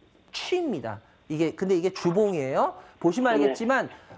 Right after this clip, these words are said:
Speaker 1: 이 동 가격이 이천십 년도까지 주가가 미-, 이 동 가격이 미친 듯이 올랐어요.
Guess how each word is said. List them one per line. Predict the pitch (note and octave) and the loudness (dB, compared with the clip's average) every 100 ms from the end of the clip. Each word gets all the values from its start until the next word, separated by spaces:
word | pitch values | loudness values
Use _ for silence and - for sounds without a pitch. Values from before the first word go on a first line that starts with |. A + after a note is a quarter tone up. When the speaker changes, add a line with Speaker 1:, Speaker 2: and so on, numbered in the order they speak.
| - | -6
Speaker 1:
이 | G3 F#3+ | -4 -2
동 | D3+ F3+ | -2 0
가격이 | A3+ A#3 G3 G3 G#3+ | 2 2 0 0 -2
이천십 | D#3+ B3+ A3 - G#4+ E4 | -2 -2 -4 -2 -4 -2
년도까지 | D4 C4 A#3 A3 F#3+ | -2 0 0 0 -2
주가가 | - - F#3 | -10 -4 -2
미-, | D3+ C3+ _ - | -2 -6 _ -16
이 | - D#3 - - | -6 -6 -6 -6
동 | F3 | 0
가격이 | G3 F#3+ F#3 | 0 0 -4
미친 | C#3+ - A#3 | -6 -4 -4
듯이 | F3 | -4
올랐어요. | C3+ G#2+ - F#2 | -6 -6 -12 -18